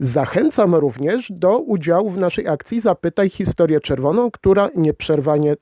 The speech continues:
trwa. Macie jakieś pytania dotyczące historii ruchu robotniczego na ziemiach polskich? Możecie je przysyłać drogą mailową na historiaczerwona małpa gmail kropka com lub za pośrednictwem Messengera.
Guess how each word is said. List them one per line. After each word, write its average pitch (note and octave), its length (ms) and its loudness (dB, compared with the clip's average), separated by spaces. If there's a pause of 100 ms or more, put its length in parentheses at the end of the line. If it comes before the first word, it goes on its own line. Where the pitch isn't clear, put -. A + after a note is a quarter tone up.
(120)
trwa. - 380 -2 (260)
Macie D#3+ 320 0
jakieś D3 320 -4
pytania G#3+ 440 -2
dotyczące E3 680 -4 (340)
historii G#3 680 2
ruchu F#3+ 280 2
robotniczego F3 720 0
na D#3+ 140 2
ziemiach D3 420 0
polskich? G#3 440 0 (320)
Możecie F3+ 480 2
je G#3 100 2
przysyłać E3+ 640 -2
drogą E3 400 2
mailową D#3+ 600 4
na C#3 180 -2
historiaczerwona F3 1080 0
małpa D3 540 0
gmail C3 500 0
kropka B2 220 -8
com D#3+ 360 0
lub G#3 380 2
za C4 120 0
pośrednictwem B3 880 2
Messengera. C#3+ 600 2